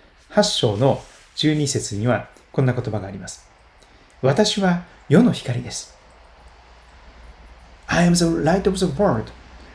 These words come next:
私は世界の光です。私に従う者は決して闇の中を歩むことがなく、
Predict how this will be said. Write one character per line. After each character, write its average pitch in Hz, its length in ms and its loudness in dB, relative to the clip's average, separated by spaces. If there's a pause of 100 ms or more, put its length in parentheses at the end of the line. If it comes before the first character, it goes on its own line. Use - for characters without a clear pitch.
(120)
私 180 340 2
は 202 260 2 (260)
世 269 200 0
界 214 180 2
の 123 60 0
光 165 280 -4
で 117 80 -10
す。 - 200 -16 (720)
私 185 380 4
に 226 120 6
従 233 280 0
う 226 100 4
者 214 240 4
は 151 160 -2 (480)
決 233 200 6
し - 180 -2
て 254 160 0 (280)
闇 196 220 6
の 233 100 6
中 208 220 4
を 123 120 -2
歩 185 180 4
む 165 60 4
こ 123 100 -4
と 117 100 -8
が 107 80 -4
な 104 100 -6
く、 - 120 -18